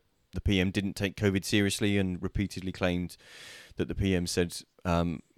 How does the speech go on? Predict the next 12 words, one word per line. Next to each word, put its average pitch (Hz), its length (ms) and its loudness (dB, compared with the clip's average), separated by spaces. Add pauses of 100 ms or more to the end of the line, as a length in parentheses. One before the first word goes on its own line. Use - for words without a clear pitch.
did 123 180 8
say 85 180 2
that 78 140 -2
he 87 100 0
would, 82 320 0
um, 85 360 0 (100)
repeated 110 380 2
his - 100 -8
claim, 85 200 0
sorry, 87 200 6
that 82 180 2
it, 90 120 -2